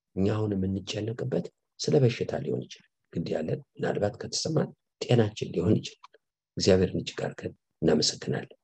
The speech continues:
ይህንንም እንኳን ፊታችሁ-፣ ፊቱን የፈለግንበትን ነገር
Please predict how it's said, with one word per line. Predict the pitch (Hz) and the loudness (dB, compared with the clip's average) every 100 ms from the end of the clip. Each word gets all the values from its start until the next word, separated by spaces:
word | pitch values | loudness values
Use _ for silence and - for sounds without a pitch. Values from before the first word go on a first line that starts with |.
| _ _ _ _ - | _ _ _ _ 6
ይህንንም | 202 240 233 202 175 | 8 12 12 12 10
እንኳን | 156 139 117 - | 8 6 2 0
ፊታችሁ-፣ | - 143 131 123 - - | -2 0 2 0 -4 -18
ፊቱን | - 135 143 | -10 0 2
የፈለግንበትን | 110 110 151 170 180 190 175 175 175 165 180 | 4 0 -4 -2 0 0 -2 -2 -4 -2 -2
ነገር | 175 - 226 | -2 -2 -4